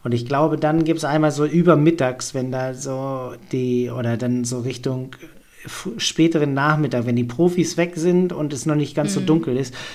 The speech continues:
Speaker 1: dann ist da, glaub ich, so ein richtiges Loch, oder was heißt richtiges Loch, da sind dann nicht mehr so viele, weil die Sonne einfach so ins Stadion ballert, ähm,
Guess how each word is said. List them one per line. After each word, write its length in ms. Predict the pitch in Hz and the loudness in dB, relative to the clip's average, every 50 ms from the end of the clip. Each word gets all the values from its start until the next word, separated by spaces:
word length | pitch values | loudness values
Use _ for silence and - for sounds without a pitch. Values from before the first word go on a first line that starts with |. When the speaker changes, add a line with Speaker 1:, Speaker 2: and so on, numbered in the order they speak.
| - - - - | -18 -18 -4 -2
Speaker 1:
dann 160 | 131 127 143 | 0 0 0
ist 160 | 143 123 - | 0 0 -2
da, 100 | 135 131 | -2 -2
glaub 240 | 123 123 113 120 127 | 0 0 -2 -2 -2
ich, 140 | 117 - - | -4 -4 -4
so 80 | 120 | -4
ein 140 | 110 110 110 | -4 -4 -4
richtiges 880 | 104 98 107 131 156 156 - - 131 120 117 127 117 - - - - - | -6 -6 -2 -2 -2 -2 -4 -8 -10 -6 -6 -6 -6 -6 -8 -10 -8 -6
Loch, 520 | 113 113 135 160 160 - - - 165 - | -2 0 2 0 0 0 -8 -14 -16 -10
oder 220 | - 127 113 98 98 | -6 -4 -2 -2 -2
was 140 | 107 107 - | -2 -2 -2
heißt 200 | 123 117 - - | -2 -4 -2 -4
richtiges 420 | 135 117 127 123 117 123 120 120 | -4 -4 -4 -4 -4 -4 -4 -2
Loch, 120 | 151 139 - | -4 -4 -2
da 120 | - 123 | -4 -4
sind 180 | 107 135 151 151 | -2 -2 -2 0
dann 100 | 143 143 | 2 2
nicht 140 | 160 151 135 | 2 2 2
mehr 120 | 143 131 | 0 -2
so 100 | 131 143 | -2 -4
viele, 420 | - - 185 185 160 151 151 143 | -4 -2 0 0 4 4 2 2
weil 160 | 131 131 131 123 | 2 -2 -2 -2
die 140 | 135 127 | -2 -2
Sonne 340 | 120 120 135 147 156 151 135 | 0 0 0 0 0 0 0
einfach 320 | 123 139 143 135 131 123 117 | -2 -4 -4 -4 -4 -6 -6
so 240 | - 147 156 170 | -2 -2 -2 -2
ins 200 | 180 147 147 139 | 0 -2 -4 -4
Stadion 580 | - - - 147 139 156 160 135 117 107 101 87 | -4 -2 -2 0 -2 -2 -2 -2 -4 -4 -4 -4
ballert, 400 | 95 90 95 101 117 147 - - - - - - - - - - | -6 -6 -6 -6 -6 -6 -8 -12 -18 -18 -16 -16 -16 -18 -14 -6
ähm, 720 | - 135 131 127 123 123 123 120 120 120 117 120 120 - | -2 0 0 2 2 2 2 2 2 2 0 -2 -4 -10